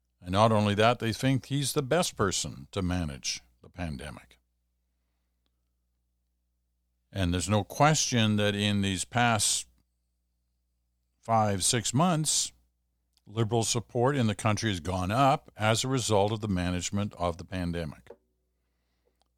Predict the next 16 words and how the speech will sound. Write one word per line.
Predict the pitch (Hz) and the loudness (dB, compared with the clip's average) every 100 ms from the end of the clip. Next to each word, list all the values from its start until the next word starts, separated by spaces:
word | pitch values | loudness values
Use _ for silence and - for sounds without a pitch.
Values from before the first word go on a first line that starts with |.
| _ - | _ -12
People, | 101 107 95 87 80 - - 78 78 80 | -4 -2 -2 -2 -6 -12 -20 -20 -16 -6
lots | 104 - | -4 -4
of | |
people | - 110 101 | -6 -4 -2
have | 92 85 | -2 0
criticized | 127 139 - 110 98 | 0 2 2 2 2
certain | 123 90 104 | -4 -4 -4
things, | 117 151 190 | 0 0 -2
but | - 82 | -4 -2
overall, | 107 117 110 107 143 160 214 226 139 _ _ | 0 0 2 4 4 2 -2 -6 -12 _ _
the | 101 | -6
impression | 101 98 98 - | -4 -2 -2 -2
has | 143 | -6
been | - 104 110 | -2 -2 -2
pretty | 123 147 | -4 -4
good. | 180 - | -6 -8